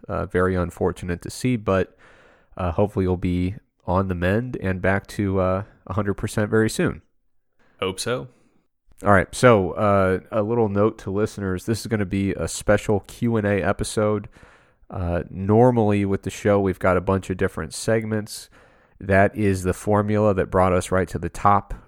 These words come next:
Speaker 1: of the podcasting industry. Uh, we are abandoning that for today's episode only, uh, 'cause we get a lot of questions that get submitted,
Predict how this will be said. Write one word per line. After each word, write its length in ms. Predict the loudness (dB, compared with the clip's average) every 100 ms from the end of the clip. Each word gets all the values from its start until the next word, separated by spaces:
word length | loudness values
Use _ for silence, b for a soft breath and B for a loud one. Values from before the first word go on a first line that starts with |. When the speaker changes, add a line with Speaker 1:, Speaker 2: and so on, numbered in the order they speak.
| -8
Speaker 1:
of 160 | -6
the 80 | -6
podcasting 840 | -2 0 0 0 -4 -4 -6 -6
industry. 600 | -6 -4 -4 -4 -4 -6 -8
Uh, 200 | -4 -2
we 160 | 0 0
are 160 | -2 -2
abandoning 640 | -4 -2 0 -2 -4 -4
that 340 | -2 -2 -4 -8
for 380 | -6 0 0
today's 420 | -2 -4 -2 -2 -2
episode 520 | -6 -8 -6 -6 -4
only, 480 | -4 -2 -2 -6 -8 b b b b -4
uh, 220 | -2 -2
'cause 160 | -2
we 80 | 0
get 100 | 4
a 40 | 6
lot 200 | 6 6
of 320 | 4 2 -2
questions 440 | 0 0 0 -2
that 100 | 0
get 180 | -2 -4
submitted, 600 | -6 -4 -2 -4 -8 -14